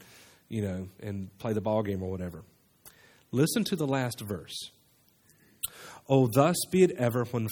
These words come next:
free men shall stand, and between their loved home and war's desolation, blessed with victory and peace, may the heaven rescued land praise the power," and that's a capital P, "praise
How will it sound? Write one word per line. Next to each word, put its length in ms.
free 180
men 420
shall 260
stand, 440
and 140
between 600
their 160
loved 300
home 420
and 240
war's 400
desolation, 840
blessed 300
with 180
victory 460
and 180
peace, 520
may 160
the 120
heaven 540
rescued 500
land 440
praise 400
the 80
power," 480
and 200
that's 200
a 40
capital 520
P, 400
"praise 220